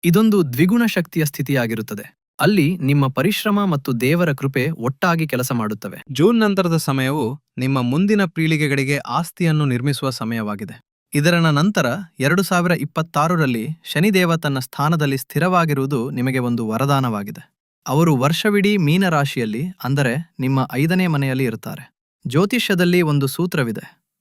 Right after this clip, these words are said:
ಸ್ಥಾನ ವೃದ್ಧಿ ಕರೋ ಶನಿ. ಐದನೇ ಮನೆಯು ಬುದ್ಧಿ, ವಿವೇಕ ಮತ್ತು ಸುಲಭ ಗಳಿಕೆಯದ್ದಾಗಿದೆ.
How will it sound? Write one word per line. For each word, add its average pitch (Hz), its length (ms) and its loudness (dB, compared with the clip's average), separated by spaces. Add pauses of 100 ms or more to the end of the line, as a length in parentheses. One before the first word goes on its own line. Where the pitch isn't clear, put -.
ಸ್ಥಾನ 175 440 0
ವೃದ್ಧಿ 151 360 2
ಕರೋ 120 240 -2
ಶನಿ. 110 400 -10 (360)
ಐದನೇ 214 340 2
ಮನೆಯು 175 380 2
ಬುದ್ಧಿ, 147 640 0
ವಿವೇಕ 147 440 0
ಮತ್ತು 147 500 -2
ಸುಲಭ 170 380 0
ಗಳಿಕೆಯದ್ದಾಗಿದೆ. 113 920 -4